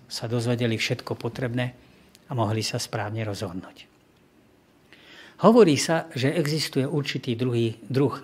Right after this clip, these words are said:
lekien, ktoré za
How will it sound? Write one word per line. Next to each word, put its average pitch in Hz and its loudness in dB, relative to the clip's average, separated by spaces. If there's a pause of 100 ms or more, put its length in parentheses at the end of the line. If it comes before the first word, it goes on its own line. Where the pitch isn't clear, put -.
lekien, 123 -2 (560)
ktoré 151 -2 (320)
za 110 -2